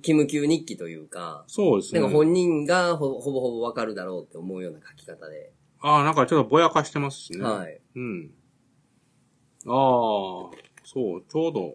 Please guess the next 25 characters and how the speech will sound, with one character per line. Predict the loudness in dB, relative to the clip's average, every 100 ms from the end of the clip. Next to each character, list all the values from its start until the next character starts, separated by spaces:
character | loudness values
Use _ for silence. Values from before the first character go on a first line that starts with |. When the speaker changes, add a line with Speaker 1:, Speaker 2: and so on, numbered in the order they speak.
| -12
Speaker 2:
う | -14
ん、 | -8
こ | -4
の | -2
間 | -2 -2
で |
す | -4
け | -10
ど | -10
ね。 | -8 -4
Speaker 1:
は | -2 -2 -2
い。 |
Speaker 2:
今 | -6 -6
ツ | -2 -2
イ |
ー |
ト | 0
見 | -4
て | -4
ま | -6
す | -6
け | -10
ど。 | -12 -10 -4
Speaker 1:
は | -4
い。 | -4